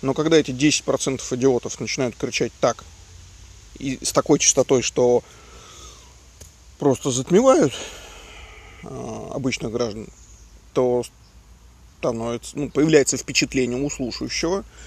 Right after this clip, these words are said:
что идиотов, м, девяносто процентов.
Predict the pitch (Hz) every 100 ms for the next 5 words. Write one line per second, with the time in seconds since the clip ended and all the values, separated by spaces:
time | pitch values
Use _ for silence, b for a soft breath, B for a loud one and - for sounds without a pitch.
0 | B B B - - 123 117 110 95 135
1 | 135 107 95 - - - - - 78 69
2 | 57 50 50 50 50 50 50 - - -
3 | - - - - - 127 123 117 - -
4 | - 247 240 -